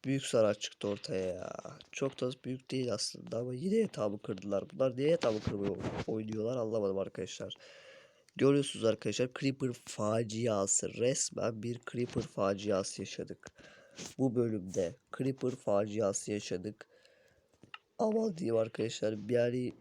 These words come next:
inanılmaz bir şey yaşadık şu anda ama tahta lazım bize.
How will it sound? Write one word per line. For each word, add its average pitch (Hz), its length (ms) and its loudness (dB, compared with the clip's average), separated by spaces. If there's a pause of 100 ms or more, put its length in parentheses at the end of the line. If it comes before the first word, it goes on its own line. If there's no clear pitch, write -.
(160)
inanılmaz 135 680 4
bir 156 60 -10
şey - 300 -8 (280)
yaşadık - 440 -10
şu - 240 -14
anda - 240 -6
ama 127 140 0
tahta - 380 -2
lazım 104 460 0
bize. 95 300 -6